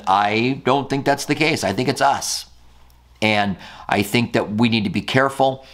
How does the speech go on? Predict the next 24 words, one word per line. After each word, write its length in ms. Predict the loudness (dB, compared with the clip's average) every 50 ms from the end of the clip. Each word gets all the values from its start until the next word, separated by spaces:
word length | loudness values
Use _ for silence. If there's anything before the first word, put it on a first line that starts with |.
| -20 -10 -4
um, 340 | -2 0 0 0 0 0 0
when 120 | 0 0
it 100 | 0 0
comes 400 | 0 2 2 2 2 -2 -4 -4
to 320 | 0 2 4 4 4 4 4
these 240 | 2 2 2 2
deliverance 580 | 0 0 2 2 2 2 2 0 -2 -2 -2 -2
ministries. 680 | 0 2 2 2 0 0 0 0 2 2 2 0 -2 -6 -12 -18 -20 -20 -20 -14 -4 0
Um, 540 | 2 2 4 4 4 2 2 0 -2 -2 0
they're 180 | 0 0 2 2
always 420 | 2 2 2 2 2 0 0 0
looking 280 | 0 0 0 0 -2 0
to 100 | 0 0
deliver 340 | 2 2 2 2 2 0 0
people. 320 | 0 -2 -2 0 -2 -2
That, 260 | -2 -2 -6 -4 -2
people, 260 | -2 0 0 0 0
that's, 360 | 2 2 2 0 -2 -6 -8 -8 -12 _ -8 -2
um, 440 | 2 4 4 4 4 2 0 -2 -6 -4
what 240 | -2 0 0 2 2
they 120 | 0 0
say. 380 | 2 2 2 0 0 -2 -6 -10 -16 -20 -20 -20 -20 -18 -14 -14 -14 -12 -6
And, 540 | -2 0 0 2 2 2 0 0 0 -2 -2
um, 600 | 0 0 2 2 2 2 0 -2 -4 -6 -8